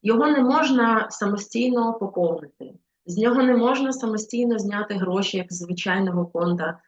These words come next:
особистого або фірмового. Він так з замочком таким, тому що це технічний рахунок, який працює всередині банківської системи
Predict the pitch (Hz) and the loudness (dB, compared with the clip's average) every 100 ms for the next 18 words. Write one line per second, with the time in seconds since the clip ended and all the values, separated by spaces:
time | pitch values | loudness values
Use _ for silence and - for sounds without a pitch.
0 | _ - - 180 185 - 202 185 170 175 | _ -16 -8 -2 -2 -2 -2 -2 0 -4
1 | - 185 - 147 143 147 - _ _ - | -4 -6 -6 -14 -14 -16 -16 _ _ -2
2 | 233 294 254 240 185 190 208 262 - - | 2 4 2 2 2 2 4 2 0 0
3 | 196 185 - 160 - - _ _ _ _ | 0 0 -4 -4 -6 -12 _ _ _ _
4 | 214 254 247 247 240 220 - 262 254 214 | 2 4 4 2 0 0 2 2 2 2
5 | 202 202 254 302 254 202 196 226 226 208 | 2 2 0 2 2 0 2 0 0 -4
6 | - 233 208 - - 202 202 185 175 175 | 0 2 2 2 0 0 2 2 2 2
7 | 180 180 175 - 170 170 175 - 165 160 | 0 -2 -10 -8 -8 -8 -10 -6 -4 -2
8 | 214 | -2